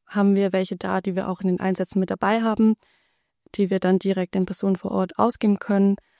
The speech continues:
Auch in der Notschlafstelle und auch im Tageszentrum sind diese Dinge vorhanden, die den Menschen ausgegeben werden können bei Bedarf. Aber natürlich ist es auch da super wichtig,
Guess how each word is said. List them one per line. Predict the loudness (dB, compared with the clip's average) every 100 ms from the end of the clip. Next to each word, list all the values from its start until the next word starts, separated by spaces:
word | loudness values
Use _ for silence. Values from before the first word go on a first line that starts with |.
| _ _ _ -4
Auch | 2 4 2 -2 -4
in | 2 4
der | 4
Notschlafstelle | 2 2 0 -4 -2 -2 2 2 2
und | 0 -2
auch | -4
im | -2 -2
Tageszentrum | -2 -2 -2 -2 0 0 -2 -2 0 0 -2
sind | -2 2 2 0 -12 -6
diese | -4 0 -2 -2
Dinge | 0 0
vorhanden, | -2 -4 0 0 2 -2
die | 0
den | 2
Menschen | 2 0 -2
ausgegeben | -4 -4 -8 -4 -2
werden | 0 -2 -2
können | -2 0 0
bei | -2 -4
Bedarf. | -2 -2 -2 -4 _ _ _ _ _ _ _ _ _
Aber | 0 4
natürlich | 6 4 2 4 4 2 -4 -20 _ _ _ -8
ist | -6 -4
es | -2
auch | -4 -2
da | -2 -2
super | -4 -6 0 2
wichtig, | 0 -2 -2 -2 -4 -14